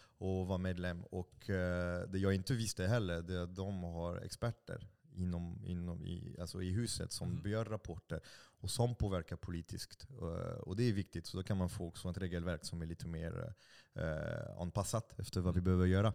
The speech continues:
Speaker 2: Ja, de gör ett fantastiskt arbete. Jag har haft mycket kontakt med dem genom åren.
Speaker 1: Ja. Vad bra. Eh, gud vad tiden går fort.
Speaker 2: Ja.
Speaker 1: Är det någonting som, eh,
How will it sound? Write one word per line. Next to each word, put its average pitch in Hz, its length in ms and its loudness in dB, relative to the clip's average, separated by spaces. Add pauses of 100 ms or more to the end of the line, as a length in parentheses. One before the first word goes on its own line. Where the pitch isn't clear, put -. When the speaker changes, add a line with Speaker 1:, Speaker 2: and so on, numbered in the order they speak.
(120)
Speaker 2:
Ja, - 100 -8
de 113 140 -2
gör 123 80 0
ett 135 100 -8
fantastiskt 131 440 -8
arbete. 117 260 -6
Jag - 80 -8
har 104 60 -6
haft - 160 -10
mycket 131 200 -10
kontakt 113 340 -8
med 104 100 -6
dem 98 120 -6
genom 107 260 -6
åren. 98 220 -10 (240)
Speaker 1:
Ja. 127 260 4 (1800)
Vad 98 180 2
bra. 123 240 2 (500)
Eh, 90 600 2 (920)
gud 196 200 2
vad 95 640 6
tiden 113 280 2
går 117 80 0
fort. 151 260 -4 (960)
Speaker 2:
Ja. 185 280 4 (380)
Speaker 1:
Är 127 100 4
det 135 80 8
någonting 139 340 4
som, 110 260 4
eh, 101 640 6